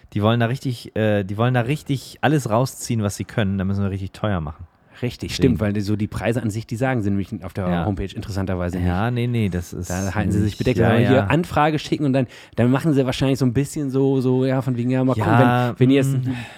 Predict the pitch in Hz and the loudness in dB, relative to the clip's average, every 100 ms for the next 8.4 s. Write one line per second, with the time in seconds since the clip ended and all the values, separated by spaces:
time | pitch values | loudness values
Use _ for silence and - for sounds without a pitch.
0 | - - 156 151 - 127 - 143 190 214 | -6 2 2 2 0 -2 0 0 2 2
1 | 185 170 156 139 139 156 143 135 127 120 | 2 2 2 2 2 0 2 2 0 -2
2 | 110 120 - 143 202 254 240 - 98 107 | -6 -6 -2 -2 0 0 -2 0 2 4
3 | 113 139 143 139 139 139 107 - 107 123 | 2 0 0 0 0 0 -2 2 0 2
4 | 117 101 98 95 117 110 107 107 104 98 | 0 0 0 0 -2 0 0 0 -4 -6
5 | 104 98 120 135 135 127 - 101 101 98 | -6 -2 0 0 0 -2 -2 -4 -2 -2
6 | 98 101 95 95 87 - - 92 113 151 | 0 0 0 -2 -4 -12 -4 0 0 0
7 | 170 208 _ _ - 98 90 - 104 95 | -4 -8 _ _ -8 -6 -6 -4 -4 -4
8 | 117 - 160 180 | -6 -4 -4 -4